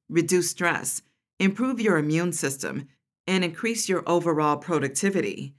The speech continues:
Merriam-Webster defines it as care for oneself. Self-care can be something as simple as saying, "Today I'm gonna sit on my couch, clip my toenails,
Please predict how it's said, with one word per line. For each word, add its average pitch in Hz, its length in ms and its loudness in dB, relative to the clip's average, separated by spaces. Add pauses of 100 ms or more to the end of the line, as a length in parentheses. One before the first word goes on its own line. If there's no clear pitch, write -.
(640)
Merriam-Webster 175 1080 2
defines 151 580 0
it 139 120 0
as 131 360 -4 (400)
care 240 260 2
for 233 140 0
oneself. 147 760 0 (680)
Self-care 233 640 2
can 190 200 -2
be 165 100 2
something 165 440 0
as 156 120 2
simple 165 320 -2
as 151 120 0
saying, 139 520 -2 (400)
"Today 202 400 4
I'm 208 120 6
gonna 165 180 0
sit 180 240 0
on 196 140 4
my 202 140 4
couch, 151 580 -4 (240)
clip 214 200 2
my 165 140 2
toenails, 151 720 -2